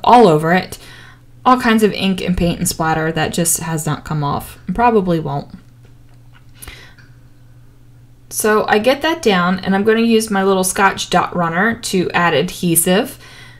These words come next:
all over it, and then I'm going to put it right on top of that card and see how it just pops ever so slightly.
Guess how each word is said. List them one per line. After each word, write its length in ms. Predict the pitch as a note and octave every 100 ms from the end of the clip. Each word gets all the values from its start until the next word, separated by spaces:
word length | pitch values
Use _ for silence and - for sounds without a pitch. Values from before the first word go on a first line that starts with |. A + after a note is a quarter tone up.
| -
all 280 | - F#3 F3+ -
over 220 | F#3+ G#3+
it, 260 | B3 B3+ -
and 160 | G#3
then 100 | G#3 A3
I'm 200 | A#3 A3
going 200 | G#3 G#3
to 260 | G3+ G3
put 200 | F#3+ A3
it 160 | F#3+ -
right 260 | G3+ A#3+
on 180 | B3 A#3+
top 360 | A#3 G3+ G3 -
of 120 | F3+
that 200 | F3 -
card 360 | - A#3 B3 B3
and 180 | G#3 G#3
see 440 | - A#3+ B3+ D4
how 320 | D4 A#3+ A3
it 200 | - G3+
just 360 | - G3+ - -
pops 420 | G3+ G#3+ C4 - -
ever 180 | G3+ G3
so 200 | - F#3
slightly. 520 | G3 F#3+ G3 A3+